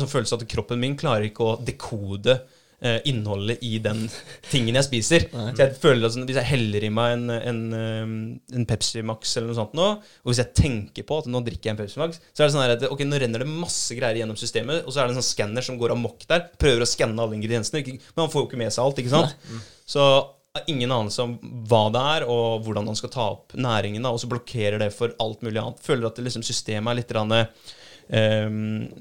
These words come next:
Speaker 1: litt grann i tåkete, da. At det liksom, si tarmene skal trekke ut næring av, av den, eh,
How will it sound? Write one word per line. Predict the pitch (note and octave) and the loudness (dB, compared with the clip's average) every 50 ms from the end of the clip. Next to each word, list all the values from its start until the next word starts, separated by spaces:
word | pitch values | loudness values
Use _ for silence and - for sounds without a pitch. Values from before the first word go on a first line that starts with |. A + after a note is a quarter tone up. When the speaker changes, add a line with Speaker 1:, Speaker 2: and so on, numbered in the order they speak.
| - - - - | -20 -18 -14 -8
Speaker 1:
litt | - A#2+ A2+ | -8 -4 -4
grann | A2+ A#2 A#2 | -4 -4 -4
i | A#2+ B2 A2+ - | -6 -8 -4 -2
tåkete, | - - E3+ C#3+ A#2 G2+ - - - A2 - C3+ | 0 4 6 6 6 4 0 -8 -16 -14 -8 -8
da. | - - - - _ _ _ _ - | -8 -8 -10 -16 _ _ _ _ -8
At | C3+ - | -6 -6
det | B2 A#2 | -4 -6
liksom, | A#2 A2+ A#2+ G#2+ G#2+ G#2+ A2 A2 A2 A2+ A2+ - - - - - - _ | -6 -6 -6 -8 -8 -8 -8 -8 -10 -10 -12 -14 -20 -20 -20 -20 -16 _
si | - - C3+ | 0 0 0
tarmene | - E3 C#3+ B2 G#2 G2 G2 G#2+ A#2+ | 4 4 2 2 2 -2 -4 -6 -4
skal | - - - | -4 -6 -4
trekke | - B2 - - A2 G#2 | -6 -6 -6 -8 -8 -2
ut | - | 2
næring | B2 A2+ G#2+ G2+ G2+ G#2 G#2+ | 2 4 4 4 2 2 4
av, | G#2+ G#2+ A2 A2 G#2 G2+ - _ _ _ _ _ _ | 4 6 6 4 2 0 -10 _ _ _ _ _ _
av | C3 B2+ | 2 2
den, | A#2+ A#2 A2+ A2+ A2+ | 2 2 0 -2 -2
eh, | A2 A2+ A2+ A2 A2 A2 | -2 -2 -2 -2 -2 -4